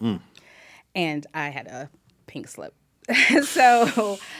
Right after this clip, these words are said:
Speaker 2: um, so, you know, I was blessed in that I was a, um, a contracted, um, employee. So I had some cushion
Speaker 1: Mm-hmm.
Speaker 2: to continue, you know, to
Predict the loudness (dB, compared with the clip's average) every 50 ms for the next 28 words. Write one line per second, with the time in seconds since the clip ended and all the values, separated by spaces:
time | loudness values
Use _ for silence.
0 | -16 -16 -16 -18 _ _ -2 -2 0 0 -2 -2 -6 -8 -4 0 2 2 2 2
1 | 0 -2 -2 0 0 2 0 0 -2 0 0 2 2 2 0 0 2 2 2 2
2 | 0 -2 -4 -6 -12 -16 -20 -20 _ _ _ _ -20 -20 _ -6 0 2 2 2
3 | 0 -2 -6 -4 -4 -2 0 0 0 0 0 -2 -2 0 0 0 0 -2 -4 -6
4 | -6 -6 -8 -10 -12 -14 -16 -18 -20 -20 -20 -20 _ _ _ _ _ _ _ _
5 | _ _ -20 -14 _ -12 -10 -6 -6 -6 -6 -4 0 0 0 0 0 -4 -6 -6
6 | -6 -6 -8 -12 -18 -20 _ _ _ _ _ _ _ _ -10 -6 -6 -6 -6 -6
7 | -8 -10 -10 -10 -8 -6 -6 -6 -6 -8 -10 -10 -10 -10 -12 -12 -8 -6 -4 -4
8 | -2 -4 -4 -4 -4 -2 -2 -2 -2 -4 -6 -10 _ -20 -20 _ _ _ _ -10
9 | -2 0 0 0 0 -2 -4 -4 -4 -4 -4 -6 -8 -8 -8 -10 -12 -14 _ -12
10 | -12 -8 -6 -6 -6 -6 -6 -6 -8 -6 -6 -8 -8 -6 -8 -8 -10 -10 -10 -8
11 | -8 -8 -8 -10 -12 -14 -14 -14 -12 -10 -10 -10